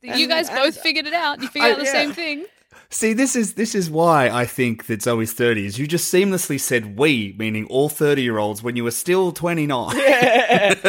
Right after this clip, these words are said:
Speaker 2: Classic thirty-year-olds.
Speaker 1: I, I will admit, when you posted your birthday photos and you were like, "Twenty-nine," I was like, "Wait." And then I was like, "Oh, wait, yeah, what the fuck?" <laughs>
Speaker 2: We're the same age.
Speaker 1: Like, I was, when you were, like, posting, like, when you said twenty-nine,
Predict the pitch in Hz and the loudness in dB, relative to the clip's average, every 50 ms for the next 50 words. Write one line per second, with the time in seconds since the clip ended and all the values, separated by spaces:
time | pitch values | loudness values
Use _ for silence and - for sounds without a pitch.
0 | 190 - - 170 - - 156 - 214 202 202 196 202 214 208 - 214 214 202 - | 0 2 0 -2 0 -2 -4 -2 0 2 2 4 2 2 0 -2 -4 -4 -4 -4
1 | - 208 175 160 156 147 147 143 147 147 143 143 139 139 160 185 220 226 302 370 | -2 0 0 2 0 0 -2 -4 -4 -4 -4 -4 -2 0 2 2 4 4 2 2
2 | 339 - - 190 220 262 330 339 349 320 302 262 254 269 285 254 - - 220 233 | 0 -4 -4 0 0 0 0 0 -2 -4 -4 -6 -4 -4 -4 -4 -4 -4 -6 -6
3 | 240 262 240 - 240 247 233 - 247 247 240 220 202 208 208 220 226 - 233 220 | -6 -8 -6 -6 -6 -6 -6 -8 -4 -4 -4 -4 -2 -4 -4 -4 -4 -4 -6 -6
4 | 220 - 220 208 196 185 185 185 190 185 196 196 190 196 196 196 190 185 202 226 | -6 -6 -6 -6 -4 -4 -4 -6 -6 -6 -8 -8 -8 -8 -8 -6 -6 -6 -6 -8
5 | - - 254 247 254 277 285 285 330 339 320 311 285 269 262 262 269 - 269 233 | -10 -6 -6 -4 -2 -2 -2 -2 -2 -2 -2 0 0 0 0 -2 -2 -4 -4 -6
6 | 220 - - _ _ _ - 202 294 311 277 208 190 - - - 240 254 254 262 | -6 -8 -14 _ _ _ -14 _ -4 -2 -2 -2 -2 -4 -6 -8 -6 -6 -6 -6
7 | 254 262 269 254 _ - 440 539 554 494 466 571 622 679 427 294 403 453 539 679 | -8 -8 -12 -12 _ -2 0 0 0 0 0 0 2 2 0 -2 -4 -2 0 0
8 | 698 - 262 214 202 247 427 523 587 - 554 466 370 381 453 440 - - - - | 0 0 0 -2 -2 -2 -4 -6 -8 -8 -14 -16 -14 -12 -10 -10 -12 -8 -4 -2
9 | 392 339 - - 220 262 294 262 - - - 202 196 208 226 247 262 277 269 226 | -2 -2 -2 -4 -4 -2 -2 -2 -2 0 2 2 2 2 4 4 4 4 4 4
10 | 196 170 - - - - - - - - - 523 508 - - 480 494 494 466 - | 2 0 -4 -6 -8 -8 -10 -12 -14 -12 -10 -10 -6 -2 0 2 2 2 0 -2
11 | 427 453 508 508 508 494 508 494 494 466 - - 330 320 359 392 - - 415 403 | -2 -2 0 0 0 0 0 0 0 -4 -4 0 2 2 2 2 -2 -4 -6 -6
12 | 392 349 285 - - - 370 294 294 - - - 294 370 415 415 415 415 - - | -8 -12 -14 -14 -10 -8 -8 -8 -10 -14 -20 -12 -6 -6 -4 -2 -2 -4 -2 0
13 | 381 359 370 349 330 320 _ _ - - 311 294 294 285 269 269 254 240 214 202 | 0 0 0 -2 -6 -16 _ _ -4 -2 0 0 2 2 0 0 0 0 -2 -2
14 | 196 190 | -4 -6